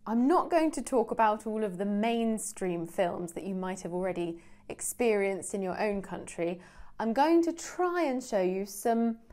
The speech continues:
lesser known films that I think could really help you improve your English. Most of these are my personal favourites. Not all of them were necessarily massive when they came out, although many of them were,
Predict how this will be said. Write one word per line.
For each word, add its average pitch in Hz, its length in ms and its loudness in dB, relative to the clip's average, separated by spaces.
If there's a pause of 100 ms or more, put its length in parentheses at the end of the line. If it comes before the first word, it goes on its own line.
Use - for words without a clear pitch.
(240)
lesser 247 480 -2
known 247 460 0
films 175 680 -6 (300)
that 208 160 -8
I 240 200 2
think 180 320 -4
could 180 180 -8
really 220 640 0
help 214 420 -4
you 170 120 -2
improve 165 360 -6
your 165 120 -6
English. - 580 -12 (580)
Most 233 440 0
of 190 100 -6
these 190 380 -2
are 175 180 -4
my 185 200 -4
personal 196 680 -2
favourites. - 840 -2 (100)
Not 262 340 -2
all 320 220 4
of - 140 -2
them 208 180 -2
were 208 80 -2
necessarily 196 760 -4
massive 175 720 -4
when 160 160 -4
they 165 100 -6
came 165 280 -8
out, 170 320 -6
although 165 240 -6
many 180 320 -4
of - 120 -10
them 151 220 -8
were, 196 460 0